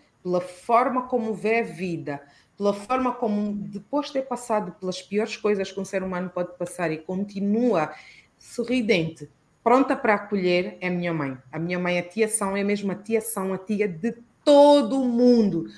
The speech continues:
Nós somos quatro filhas e muitas vezes dizemos, "Mas mãe, para, para de tentar <laughs> salvar o mundo." Mas ela, ela tem quase setenta anos e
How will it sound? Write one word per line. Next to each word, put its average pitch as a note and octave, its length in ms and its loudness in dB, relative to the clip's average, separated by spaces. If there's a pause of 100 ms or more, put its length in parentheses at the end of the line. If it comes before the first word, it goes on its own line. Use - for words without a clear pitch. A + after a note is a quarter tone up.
(140)
Nós D4 320 2
somos C#4 280 -2
quatro A#3+ 300 -2
filhas G3 400 -4
e G3+ 60 -6
muitas G#3+ 260 -2
vezes G#3 120 -4
dizemos, A3 220 -2
"Mas G#3+ 280 -4
mãe, G#3+ 380 -2 (160)
para, A3+ 520 0 (360)
para D#4+ 300 6
de A3 160 -4
tentar C4 300 0
<laughs> - 0 -
salvar - 320 2
o C4 120 2
mundo." B3+ 580 2 (480)
Mas B3+ 280 0 (220)
ela, B3 600 2
ela G#3 200 0
tem B3 160 -4
quase C4 320 -4
setenta B3 360 -4
anos F#3+ 600 -4
e A3 540 -4